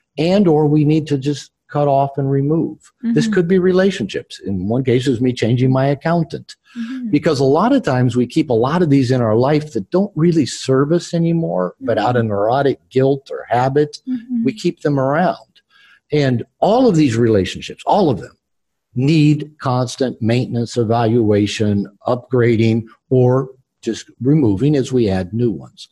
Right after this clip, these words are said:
Speaker 2: Mm-hmm.
Speaker 1: So this is how I teach guys to get their needs met in life in general.
Speaker 2: Mm-hmm.
Speaker 1: Now, I believe if a man is, you know, full
Speaker 2: Mm-hmm.
Speaker 1: with this,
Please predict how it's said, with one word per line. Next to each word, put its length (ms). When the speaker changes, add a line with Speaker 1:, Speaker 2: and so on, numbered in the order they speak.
Speaker 2:
Mm-hmm. 160
Speaker 1:
So 280
this 320
is 80
how 140
I 80
teach 260
guys 220
to 80
get 220
their 100
needs 260
met 360
in 140
life 300
in 100
general. 500
Speaker 2:
Mm-hmm. 380
Speaker 1:
Now, 280
I 140
believe 520
if 140
a 60
man 640
is, 420
you 80
know, 140
full 400
Speaker 2:
Mm-hmm. 240
Speaker 1:
with 320
this, 340